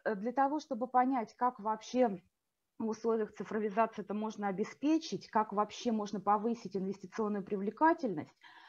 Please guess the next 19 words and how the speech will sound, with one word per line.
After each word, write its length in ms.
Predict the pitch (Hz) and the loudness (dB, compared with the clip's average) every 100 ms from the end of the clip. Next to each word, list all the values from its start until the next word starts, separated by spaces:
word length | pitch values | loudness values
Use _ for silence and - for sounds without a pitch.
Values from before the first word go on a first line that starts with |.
| - - | -20 -4
а, 260 | - 185 180 | 4 8 8
вот, 440 | 160 170 214 - - | 4 0 -2 -2 2
э, 240 | 196 196 - | 4 6 6
этому 340 | 285 294 233 | 4 4 2
как 160 | 190 185 | 2 4
раз 160 | 226 240 - | 4 4 -8
посвящены 560 | 190 190 180 - 226 | -8 -6 -8 -2 2
мои 260 | 240 190 196 | 4 2 2
основные 720 | 202 196 190 202 214 196 175 | -2 2 2 2 -4 -4 -6
тезисы 400 | - 208 196 - | -4 -6 -6 -12
доклада. 600 | 185 190 180 147 123 113 - _ _ - - - - - - - - - | -4 -4 -4 -6 -8 -12 -20 _ _ -20 -20 -20 -20 -20 -20 -20 -14 0
А, 160 | 175 180 | 4 6
но 140 | 233 | 4
прежде 300 | 262 294 262 | 0 0 0
чем 180 | 240 240 | -4 -2
к 60 | 269 | 0
этому 260 | 269 254 | 2 0
перейти, 600 | 254 262 262 - 311 339 277 | 0 -2 -2 0 2 2 0
хочется 800 | 202 254 262 262 - 254 233 | -2 -2 -2 -2 -4 0 2